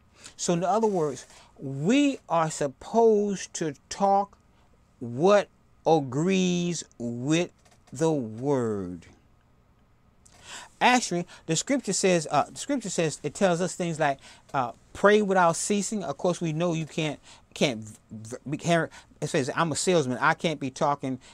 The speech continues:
John three sixteen while I'm talk-, I'm trying to sell, uh, sell a car. Or, so, so, but, but anyway, I can be thinking it.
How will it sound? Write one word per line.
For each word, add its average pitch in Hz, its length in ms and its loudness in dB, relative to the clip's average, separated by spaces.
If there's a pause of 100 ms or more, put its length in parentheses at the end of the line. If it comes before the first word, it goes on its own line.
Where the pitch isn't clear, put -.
(160)
John 147 300 2
three 143 200 -4
sixteen 131 600 -4
while 123 160 0
I'm 123 80 -6
talk-, - 340 -2
I'm 123 140 -4
trying 131 220 -4
to 117 40 -6
sell, 127 460 -4 (320)
uh, 135 60 -8
sell 127 340 0
a 113 60 -2
car. 117 380 -6 (600)
Or, 139 240 6 (320)
so, 151 260 6
so, 147 220 -2
but, 147 200 4
but 196 180 6 (260)
anyway, 190 420 0
I 151 160 4
can 139 140 -2
be 127 100 0
thinking 143 420 -4
it. 127 140 -10